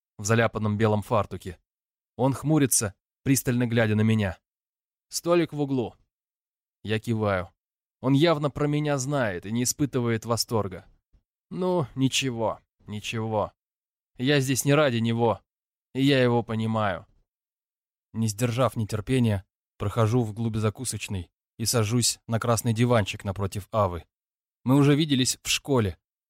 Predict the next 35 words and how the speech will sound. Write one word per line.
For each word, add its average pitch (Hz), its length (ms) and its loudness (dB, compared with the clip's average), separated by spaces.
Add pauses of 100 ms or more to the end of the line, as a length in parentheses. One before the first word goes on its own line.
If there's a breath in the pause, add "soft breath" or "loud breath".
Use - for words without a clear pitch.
но 107 140 -4
контрольная 113 580 2
по 110 200 -4
волшебнику 107 600 -2
страны 113 420 0
Оз 120 340 0 (420)
не 117 120 2
оставила 120 460 2
времени 98 340 0
на 95 120 -2
разговоры. 92 600 -4 (680)
Обедала 160 480 4
она 139 220 2
с - 120 0
Пайпер 139 460 0
и 135 80 -4
Уайетом, 113 560 0 (380)
заняв 113 360 2
место 127 300 0
как 120 180 -8
можно 139 320 0
дальше 117 520 -2 (260)
от 110 160 0
столика 104 500 0
акул. 98 360 -10 (760)
Я 120 200 0
наблюдал 143 460 2
за 135 120 0
ней 135 160 2
весь 131 280 -2
перерыв, 135 560 -4 (360)
а - 80 -12
когда 110 260 -2
Дэйн 110 320 0
спрашивал, 110 640 -2